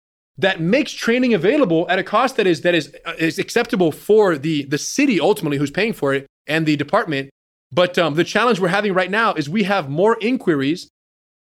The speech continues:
in locations, then we have schools to meet the demand.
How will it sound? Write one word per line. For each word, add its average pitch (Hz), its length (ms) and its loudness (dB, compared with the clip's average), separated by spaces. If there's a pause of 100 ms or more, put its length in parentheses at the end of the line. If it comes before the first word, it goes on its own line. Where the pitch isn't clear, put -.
(140)
in 180 160 2
locations, 180 840 0
then 185 340 0
we 202 140 2
have 175 420 -2
schools 202 720 0
to 190 160 -2
meet 185 380 -4 (340)
the 175 100 0
demand. 185 640 0